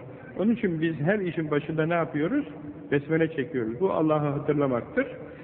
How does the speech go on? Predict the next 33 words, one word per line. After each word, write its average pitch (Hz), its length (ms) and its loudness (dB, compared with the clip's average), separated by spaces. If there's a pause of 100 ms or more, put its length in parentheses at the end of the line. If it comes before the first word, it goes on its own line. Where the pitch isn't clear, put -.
(280)
Bir 196 100 2
de 247 220 2
Müslümanın 180 540 -2
her 202 160 0
işte 220 320 -2
niyet 175 360 2
etmesi 135 520 -2 (360)
vardır. 120 400 2 (380)
Namazda 151 380 4
niyet 151 300 2
ediyoruz, 143 400 2
oruçta 143 400 4
niyet 147 320 4
ediyoruz, 143 400 2 (400)
her 185 120 4
şeyde 156 320 0
niyet 147 240 4
ediyoruz. 165 360 0 (400)
Niyet 190 540 4
de 269 200 2 (260)
başında 160 420 2
bir 165 60 2
hatırlamadır. 147 800 0 (640)
Hem 185 200 2
besmele 170 500 2 (480)
hem 156 200 2
de 143 180 6
niyet 180 280 0 (560)
o 202 160 8
işin 240 500 2
bize 175 240 2
sevaplı 156 540 2
olmasını 139 580 0